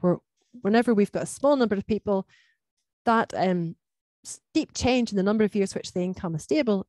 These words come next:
is mirrored by the steep change in the heter-, heterogeneity measure. Remember that one over X graph? It's just mirror,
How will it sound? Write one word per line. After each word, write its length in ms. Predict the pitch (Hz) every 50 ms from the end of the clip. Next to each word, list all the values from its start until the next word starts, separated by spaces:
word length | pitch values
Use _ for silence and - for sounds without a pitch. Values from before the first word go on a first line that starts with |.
| _
is 220 | - 208 - - _ _ -
mirrored 420 | 220 240 269 302 285 233 190 - -
by 260 | 190 175 175 175 175
the 80 | 175 180
steep 240 | - - 269 - -
change 360 | - 233 208 190 185 - -
in 40 | 190
the 60 | 175
heter-, 240 | 165 202 - - - _
heterogeneity 640 | - - 233 208 196 - 196 208 247 320 - 254 208
measure. 360 | 185 165 170 - 196 202 208 - -
Remember 200 | 208 202 202 196
that 140 | 190 160 -
one 140 | 196 240 254
over 160 | 247 196 185
X 240 | 175 165 - - -
graph? 400 | - 180 180 180 175 - - _ _ _ _ _ _ _ _ _ _ _ - _ -
It's 160 | - 170 -
just 320 | - - 220 208 - - _ _ _ _ _ _ _ _ _ _ - _ -
mirror, 420 | 202 190 185 185 180 180 180 170